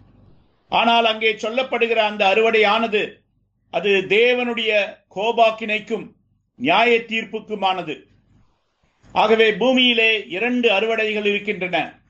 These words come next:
ஒன்று நித்திய ஜீவனுக்கென்று, இன்னொன்று மரணத்திற்கென்று. இன்று இரவு நாம் சற்று பேசுவோம். இந்நாட்களில் நான்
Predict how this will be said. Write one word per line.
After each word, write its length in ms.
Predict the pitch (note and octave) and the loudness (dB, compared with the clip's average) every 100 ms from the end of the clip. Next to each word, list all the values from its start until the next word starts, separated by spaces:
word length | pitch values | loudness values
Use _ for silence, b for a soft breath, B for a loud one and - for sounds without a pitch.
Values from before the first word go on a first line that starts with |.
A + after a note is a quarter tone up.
| _ _ _ - | _ _ _ -4
ஒன்று 460 | D#3 G#3+ G#3 G#3+ | 0 2 2 0
நித்திய 400 | G3 G3 A#3+ A3+ | 0 -6 -2 0
ஜீவனுக்கென்று, 1000 | G3 - A3+ A3+ A3+ A3+ G#3+ G#3 G#3 G#3+ - _ _ _ _ _ | 0 -2 0 0 0 0 0 2 2 0 -10 _ _ _ _ _
இன்னொன்று 760 | D3 G#3 A3+ G#3+ G3+ F#3+ F#3+ - _ _ _ A#2 C3 | -6 -2 0 2 2 2 0 -6 _ _ _ -8 0
மரணத்திற்கென்று. 1000 | F3 G3+ G#3 G#3 F#3 F3+ E3 C#3+ B2 - _ _ _ _ _ _ _ _ _ _ _ _ _ _ _ _ - | 2 2 -2 -4 -6 -4 -4 -2 -6 -10 _ _ _ _ _ _ _ _ _ _ _ _ _ _ _ _ -2
இன்று 440 | F#3 A#3 A#3 A3+ | 4 4 6 6
இரவு 280 | A#3 B3 B3 | 4 4 4
நாம் 520 | A3+ A#3 A3+ G#3+ _ _ | 4 2 0 -6 _ _
சற்று 360 | - G#3+ G#3 A3 | -12 -10 -8 -8
பேசுவோம். 760 | A#3 A3+ A#3 G#3+ F#3 B2 - _ _ _ _ _ _ _ _ _ _ _ _ - | 0 0 0 2 2 0 -6 _ _ _ _ _ _ _ _ _ _ _ _ -2
இந்நாட்களில் 800 | F#3+ G#3 A#3+ - B3+ A#3+ A#3 G3+ | 0 2 2 2 4 4 2 -2
நான் 480 | G3 G#3+ G3+ - | 0 0 -2 -10